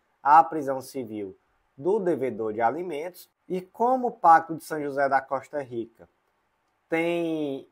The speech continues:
hierarquia supralegal, ela acaba tendo eficácia paralisante sobre qualquer lei nacional que verse acerca do tema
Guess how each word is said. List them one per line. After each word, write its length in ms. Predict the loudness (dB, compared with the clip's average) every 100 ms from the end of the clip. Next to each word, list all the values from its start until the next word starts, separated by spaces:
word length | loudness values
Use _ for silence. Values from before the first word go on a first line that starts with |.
| -6
hierarquia 800 | 0 2 4 2 -2 -6 -4 -4
supralegal, 1080 | -10 -4 -4 -2 -2 0 0 4 6 6 4
ela 200 | 0 0
acaba 440 | 0 0 0 -2
tendo 480 | _ -8 -6 -2 -4
eficácia 680 | -6 -12 0 4 4 0
paralisante 920 | -8 -2 2 0 -2 -8 -8 -10 -12 -16
sobre 400 | -10 -8 -6 -6
qualquer 560 | -4 -6 -4 -2 0
lei 300 | 0 -2 -2
nacional 800 | -2 -4 -4 -8 2 4 4 0 _ _ _ -12
que 160 | -8
verse 420 | -2 0 0 0
acerca 540 | -4 -6 -6 -6 -6 -8
do 120 | -10
tema 460 | -10 -6 -4 -4